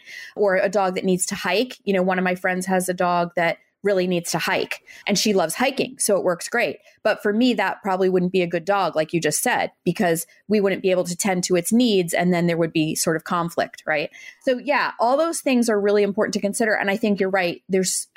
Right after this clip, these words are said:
<laughs> what puppy don't we look at and are like, "Oh my God, it melts my heart and I want to take that home." So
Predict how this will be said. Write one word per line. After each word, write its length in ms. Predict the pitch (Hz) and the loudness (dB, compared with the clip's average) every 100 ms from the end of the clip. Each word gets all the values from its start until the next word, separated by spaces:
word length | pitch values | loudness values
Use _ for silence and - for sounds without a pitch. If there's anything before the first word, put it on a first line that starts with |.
| 196 220 | -4 -4
<laughs> 260 | - - | -6 -6
what 240 | - 269 - | -2 0 0
puppy 300 | 349 311 294 | 0 2 0
don't 180 | 226 214 | 0 0
we 100 | 208 | 0
look 220 | 214 220 | 0 0
at 160 | 185 | -2
and 100 | - | 0
are 120 | 185 175 | 2 2
like, 180 | 170 - | 2 0
"Oh 80 | 196 | 0
my 160 | 190 | 0
God, 180 | 180 170 | 0 0
it 80 | - | 0
melts 300 | 180 175 - | -2 -2 -2
my 100 | 180 | -2
heart 200 | 170 165 | 0 0
and 80 | 151 | 0
I 40 | |
want 240 | 160 165 165 | 0 0 0
to 80 | |
take 240 | 160 156 - | 0 -2 -2
that 160 | 151 | -4
home." 400 | 165 160 156 143 - | -2 0 0 -2 -8
So 400 | - 226 190 185 | -6 0 0 0